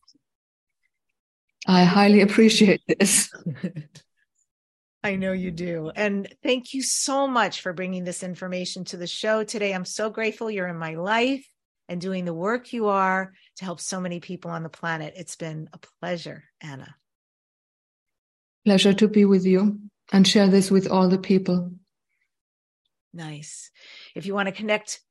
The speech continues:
Speaker 2: more deeply and learn more or get that free consult with Anna Leverance, go to quantum way of being dot com slash brilliance.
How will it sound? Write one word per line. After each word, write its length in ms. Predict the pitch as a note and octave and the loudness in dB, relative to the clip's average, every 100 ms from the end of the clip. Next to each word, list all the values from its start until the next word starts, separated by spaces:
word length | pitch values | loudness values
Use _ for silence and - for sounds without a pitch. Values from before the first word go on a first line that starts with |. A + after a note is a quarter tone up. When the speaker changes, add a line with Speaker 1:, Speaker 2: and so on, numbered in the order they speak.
| _ - | _ -10
Speaker 2:
more 340 | F3+ A#3 F4+ | 0 2 2
deeply 600 | D#4+ C4+ - E3 D#3+ E3 _ _ | 2 -2 -2 -8 -10 -14 _ _
and 180 | F3+ F#3 | -8 -4
learn 240 | G3+ G#3+ | -4 -4
more 280 | G3+ A3+ C4+ | -2 -2 0
or 220 | A#3+ E4 | 0 0
get 240 | E4 D#4 D#4 | 0 -2 0
that 320 | A#3+ A3+ - | -2 -2 -6
free 240 | - A#3+ | -10 -8
consult 720 | B3 - D4 C4+ F#3+ E3+ F#3+ - | -8 -8 -8 -6 -6 -6 -8 -12
with 300 | F#3+ F#3+ F#3+ - | -8 -8 -8 -8
Anna 320 | F3 E3+ F3 | -6 -4 -6
Leverance, 760 | D#3+ F3 D#3+ D3+ D#3 - - - _ - _ - | -6 -6 -6 -12 -12 -14 -14 -16 _ -20 _ -2
go 120 | G#3+ | -2
to 140 | G#3 | -2
quantum 540 | G3 - C#4 C#4 C#4 A#3+ | -8 -2 0 0 -4 -4
way 180 | G#3 F#3 | -2 -2
of 180 | E3 | -6
being 320 | G#3 A#3 A#3+ A3 | -8 -6 -6 -4
dot 280 | F#3 E3+ | -4 -6
com 340 | - G3+ G3+ G3 | -6 -2 -2 -4
slash 440 | - E3+ D#3 - | -8 -8 -8 -10
brilliance. 760 | D#3+ G3+ C4+ C4 B3+ B3+ - | -6 0 2 2 -2 -6 -14